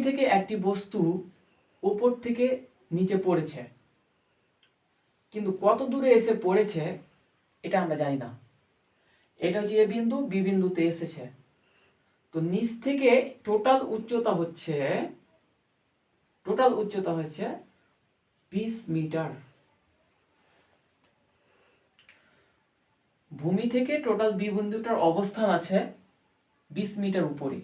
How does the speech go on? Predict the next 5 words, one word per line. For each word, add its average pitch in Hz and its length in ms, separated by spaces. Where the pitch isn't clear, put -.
আর 151 180
এ - 20
বস্তুটা 277 400
পড়ছে 214 420
ষাট 214 400